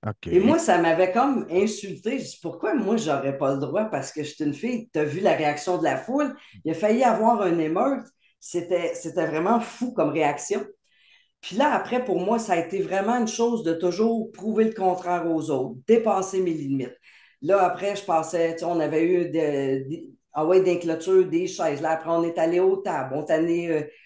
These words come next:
Speaker 2: au, euh, au barbelé, les
Speaker 1: Eh boy,
Speaker 2: punaises,
Speaker 1: ok.
Speaker 2: les néons. Là, toutes les fois, je, j'augmentais la difficulté, la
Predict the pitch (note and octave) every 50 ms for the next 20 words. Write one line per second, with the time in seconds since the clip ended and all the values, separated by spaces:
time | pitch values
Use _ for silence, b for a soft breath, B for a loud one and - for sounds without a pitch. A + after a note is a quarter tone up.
0 | B B B - D#3 D#3+ D#3+ D#3 D3 D3 D3 C#3 C#3 C#3 C3+ C3 C3+ - - E3+
1 | D#3+ E3 D#3+ F3 E3+ E3+ D#3+ D#3 F3 G3+ G3 G3 F#3+ E3+ D3 C3+ C3 C3 C3+ C#3
2 | C#3+ C#3+ C#3 D3+ D3+ G#3+ G#3+ G#3 G#3 F#3 D3+ C#3+ - - D3+ - - D3 E3+ E3+
3 | F3+ F3+ F#3+ G3+ F#3+ F#3 E3+ D3+ D#3+ F#3+ G#3+ A3 A3 - - - G#3+ G#3+ G#3 A3
4 | A#3+ B3+ A#3 E3+ C#3 C3+ E3+ F3 E3 D#3+ D#3 C3+ - - D3 C3 - G3 F#3+ F#3+
5 | F3 F3 F#3+ F#3+ F#3+ F#3+ F3+ E3+ E3 - - G3 G3+ G#3 G#3 - _ _ _ _
6 | _ _ _ _ _ - C3 D#3 D#3+ D#3 D#3 D3+ D3+ C#3+ C3+ - - - - -
7 | G3 F#3 - F#3 E3+ D#3+ D3+ C3+ - - F#3 F#3 F#3+ G3 F#3+ E3+ D3 C#3 C#3